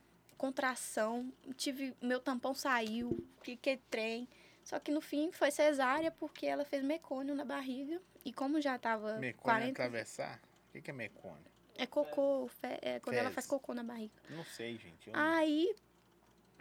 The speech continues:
Speaker 1: é, como eu já tava de quarenta semanas, né, não podia esperar ela ter parto normal, então eu não tinha passagem. Tipo, eu dilatei um centímetro.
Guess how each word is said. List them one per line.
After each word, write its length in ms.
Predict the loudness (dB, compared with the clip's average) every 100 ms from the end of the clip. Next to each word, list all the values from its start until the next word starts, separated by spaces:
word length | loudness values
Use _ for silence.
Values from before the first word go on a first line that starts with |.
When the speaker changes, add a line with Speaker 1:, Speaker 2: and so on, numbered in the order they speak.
| -10 2
Speaker 1:
é, 300 | 6 6 6
como 180 | 6 8
eu 40 |
já 120 | 8
tava 180 | 8 6
de 60 | 6
quarenta 320 | 2 2 -2
semanas, 560 | 6 6 8 2 2 4
né, 120 | 4
não 140 | 4
podia 320 | 6 4 4
esperar 380 | 2 4 6 8
ela 120 | 6
ter 120 | 2 2
parto 180 | 2
normal, 220 | 2 0 4
então 240 | 6 6
eu 80 | 6
não 160 | 2
tinha 200 | 2 0
passagem. 680 | 0 -2 0 4 4 2 -2
Tipo, 300 | -4 -4 2
eu 40 | 2
dilatei 460 | 6 4 4 2
um 80 | 2
centímetro. 680 | 2 0 2 2 2 -4